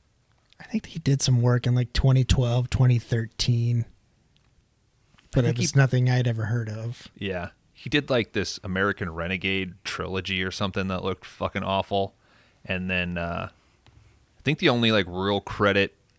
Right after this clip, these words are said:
Speaker 2: like, movie that stood out was Three Kings. I think he's got, like, a little cameo and, or small bit in, uh,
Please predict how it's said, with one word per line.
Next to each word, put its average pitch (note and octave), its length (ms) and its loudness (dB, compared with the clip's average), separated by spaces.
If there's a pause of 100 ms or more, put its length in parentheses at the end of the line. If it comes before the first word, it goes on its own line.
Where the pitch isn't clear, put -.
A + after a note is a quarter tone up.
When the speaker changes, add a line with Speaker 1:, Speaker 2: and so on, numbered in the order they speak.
(140)
Speaker 2:
like, F#2 160 -4
movie G#2 300 6
that F#2 180 2
stood - 300 2
out F#2 200 4
was F#2 140 -4
Three F#2 260 -8
Kings. G#2 580 -2 (600)
I - 60 -10
think G2 200 -8
he's F#2 200 -6
got, F2+ 160 -8
like, F#2 120 -6
a F2+ 40 -6
little F2 300 -6
cameo F#2 540 -4
and, E2+ 160 -10 (440)
or F#2 60 -8
small F#2+ 320 -2
bit F2+ 320 -2
in, E2+ 300 -8
uh, E2 180 -10